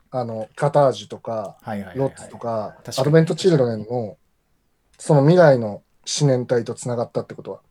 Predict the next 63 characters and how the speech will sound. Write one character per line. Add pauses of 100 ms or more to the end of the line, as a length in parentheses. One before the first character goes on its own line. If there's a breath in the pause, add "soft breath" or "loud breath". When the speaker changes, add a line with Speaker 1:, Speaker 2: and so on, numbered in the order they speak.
(140)
Speaker 2:
う
ん。 (140)
Speaker 1:
だ
か
ら、 (440 loud breath)
や
っ
ぱ
り、 (180)
そ
の、 (240)
今
回
の
エ
フ
エ
フ
セ
ブ
ン
リ
メ
イ
ク
の
中
で
も
描
写
が
あ
っ
た
け
ど、 (280)
フ (200)
ィ
ー
ラ
ー
と
い
う
も
の
は、 (580)
オ
リ
ジ
ナ
ル
至
上
主
義
の
化
身
で
あ
り、